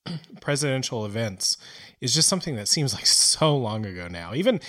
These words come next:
even the Bush administration was the same way. I mean, he had his critics, but people generally agreed that he was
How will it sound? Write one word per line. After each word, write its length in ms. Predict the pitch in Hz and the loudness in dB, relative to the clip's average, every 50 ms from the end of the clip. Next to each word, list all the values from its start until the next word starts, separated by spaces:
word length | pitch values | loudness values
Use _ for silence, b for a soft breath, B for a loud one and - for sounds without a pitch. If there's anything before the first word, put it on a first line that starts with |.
| B B 117 | B B -2
even 280 | - 180 202 262 247 220 | 0 2 2 4 4 2
the 80 | 202 | 4
Bush 200 | 180 254 277 - | 4 4 4 4
administration 560 | 196 147 120 107 110 - - 110 110 - - 117 | 4 2 0 0 0 0 0 0 0 -2 -2 -2
was 160 | 113 120 117 | 0 0 0
the 80 | 131 | 0
same 240 | - - 147 143 143 | 2 2 2 2 2
way. 240 | 147 175 165 127 113 | 2 2 2 2 2
I 40 | 107 | 0
mean, 260 | 110 107 98 104 104 B B B B B B B B _ | -2 -4 -6 -6 -8 B B B B B B B B _
he 380 | - 104 139 131 127 139 151 147 | -12 -10 -8 -4 0 2 4 6
had 160 | 160 160 147 | 6 6 4
his 120 | 151 139 | 4 2
critics, 420 | - - 185 196 170 113 - - - | 2 4 4 4 4 2 0 -2 -2
but 320 | - - 127 113 - _ _ _ _ - 151 - | 0 0 -2 -2 -4 _ _ _ _ -16 -10 -6
people 260 | - 135 123 - 135 | -4 -4 -2 -2 -2
generally 500 | 120 123 135 139 139 135 135 131 131 127 | -2 0 0 0 2 2 2 2 2 2
agreed 420 | 123 113 120 147 160 151 117 95 | 0 0 0 0 0 0 0 -2
that 140 | 107 104 92 | -6 -6 -4
he 120 | 104 110 113 | -2 -2 0
was 300 | 113 113 110 107 - | 0 0 0 -2 -2